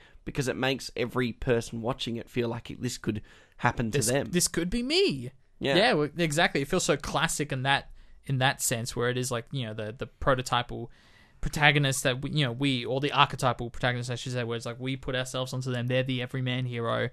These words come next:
Speaker 2: Maybe a little bit more witty, that we, we would like to be as witty as this person. Um,
Speaker 1: Mm-hmm.
Speaker 2: a lot of little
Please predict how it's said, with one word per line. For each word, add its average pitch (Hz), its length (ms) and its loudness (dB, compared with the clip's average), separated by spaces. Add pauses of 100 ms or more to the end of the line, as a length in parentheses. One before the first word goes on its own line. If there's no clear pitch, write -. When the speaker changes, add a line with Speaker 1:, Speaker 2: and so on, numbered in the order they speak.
(400)
Speaker 2:
Maybe 143 220 6
a 131 60 4
little 165 260 8
bit 147 120 0
more 143 200 0
witty, 151 520 4
that 131 140 2
we, 131 120 -4
we 151 160 2
would 135 200 -2
like 147 360 2
to 143 100 -4
be 117 180 -6
as 123 140 -8
witty 117 260 -6
as 120 140 -8
this 139 80 -12
person. 131 560 -6 (100)
Um, 113 60 -6
Speaker 1:
Mm-hmm. 117 100 0
Speaker 2:
a 117 40 -4
lot 117 200 -6
of 117 100 -10
little 117 280 -8